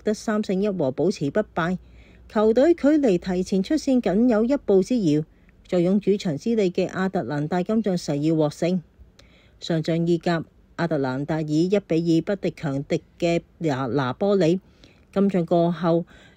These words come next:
球隊最近三輪聯賽一勝難求，當中更係昆場接近失兩球，佢哋嘅聯賽排名亦因此下降至第七位。不過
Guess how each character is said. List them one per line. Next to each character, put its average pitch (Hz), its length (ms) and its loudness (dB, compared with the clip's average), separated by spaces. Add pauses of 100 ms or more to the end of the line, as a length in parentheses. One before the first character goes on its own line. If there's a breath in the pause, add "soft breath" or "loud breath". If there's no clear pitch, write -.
(160)
球 220 280 4
隊 302 300 6
最 294 180 4
近 247 140 2
三 311 260 0
輪 170 360 4
聯 175 240 2
賽 226 180 -2
一 233 60 0
勝 247 300 -2
難 143 220 0
求， 175 300 -2 (220)
當 190 180 -2
中 196 180 -2
更 180 240 -2
係 160 140 -2
昆 202 180 -4
場 139 240 -4
接 - 200 -6
近 151 160 -4
失 - 160 -6
兩 151 260 -4
球， 131 240 -6 (460 soft breath)
佢 156 100 0
哋 160 100 0
嘅 170 120 0
聯 143 200 0
賽 160 200 -2
排 151 240 -6
名 139 200 -4
亦 143 120 -6
因 202 200 0
此 180 220 -2
下 165 220 -4
降 170 180 -4
至 170 160 0
第 156 160 -2
七 180 140 -4
位。 165 340 -2 (380 soft breath)
不 180 100 -2
過 170 340 0